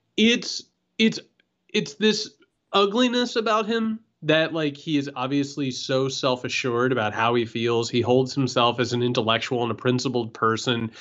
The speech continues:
while meanwhile just being this really repellent member of this growing fascistic movement. Rand Paul is just,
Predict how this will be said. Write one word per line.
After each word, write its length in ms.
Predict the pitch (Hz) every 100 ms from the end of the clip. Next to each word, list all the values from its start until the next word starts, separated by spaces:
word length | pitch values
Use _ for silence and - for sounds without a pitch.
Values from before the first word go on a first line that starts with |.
| - -
while 240 | 143 135 135
meanwhile 800 | 131 131 139 139 127 120 120 110
just 360 | 107 127 117
being 320 | 123 120 117
this 240 | 110 107 -
really 520 | 117 120 127 127 127
repellent 840 | 120 117 - - 123 117 117 113
member 420 | 110 107 107 107
of 100 | 104
this 180 | 107 107
growing 340 | - 107 107 107
fascistic 600 | 107 101 120 104 120 110
movement. 360 | 117 117 110 - - -
Rand 340 | 165 165 247 254
Paul 240 | 170 156
is 80 | 123
just, 280 | - 113